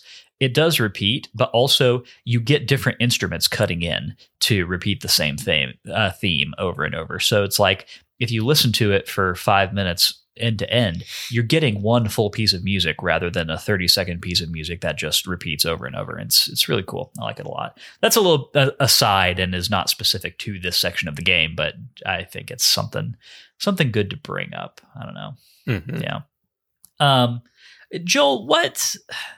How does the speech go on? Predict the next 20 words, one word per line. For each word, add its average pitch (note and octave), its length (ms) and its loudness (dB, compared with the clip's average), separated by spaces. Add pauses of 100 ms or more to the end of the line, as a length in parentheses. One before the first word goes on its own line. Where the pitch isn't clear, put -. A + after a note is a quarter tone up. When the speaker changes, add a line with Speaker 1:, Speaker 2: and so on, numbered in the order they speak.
(440)
Speaker 1:
so G#3 180 4
you've G3 400 0
pl-, - 160 -8
you E3 460 0
have F#3 100 6
a C3+ 40 4
long A2+ 240 6
history F#2 500 -4 (280)
with A2+ 160 -4
Link's F#2+ 220 -2
Awakening, - 400 -10 (340)
and B2 480 0 (280)
Speaker 2:
Mm-hmm. G#2 360 0 (100)
Speaker 1:
<sighs> - 400 -6
I F3+ 60 2
guess, F#3+ 220 2 (240)
do C3 100 4
you D4+ 140 4
feel E3+ 360 4
like, A2+ 600 2